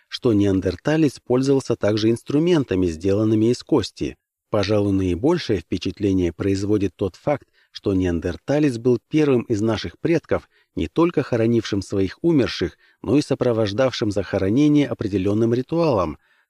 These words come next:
Так в Лемусте был найден скелет мальчика-подростка, помещённого в длинную яму наподобие траншеи в положении спящего.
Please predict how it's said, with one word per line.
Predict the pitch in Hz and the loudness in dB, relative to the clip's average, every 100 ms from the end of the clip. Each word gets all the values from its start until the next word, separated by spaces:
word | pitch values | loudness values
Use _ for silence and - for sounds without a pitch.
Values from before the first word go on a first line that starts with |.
| _ | _
Так | 135 120 | -4 -2
в | 113 | -2
Лемусте | 107 101 98 - - 165 | 0 0 -2 -6 -2 0
был | 110 104 | 2 2
найден | 101 95 95 87 | 2 0 -2 -4
скелет | - 104 143 147 | -4 -2 0 0
мальчика-подростка, | 127 143 - - 147 156 143 104 - - 82 - _ - | 0 0 -2 -6 -2 -2 0 0 -2 -6 -6 -8 _ -6
помещённого | 92 85 - - 151 139 120 | -2 -2 -2 0 2 4 2
в | |
длинную | 101 107 113 98 92 | 0 0 0 2 0
яму | 85 104 139 151 | 0 0 2 2
наподобие | 143 - 90 113 101 | 2 0 -2 0 0
траншеи | 92 85 85 - 151 156 147 _ _ | -2 -4 -6 -2 2 2 0 _ _
в | - | -4
положении | 165 165 151 156 151 | 0 2 2 2 2
спящего. | - - 95 - - 78 73 | 0 -2 -2 -2 -4 -4 -6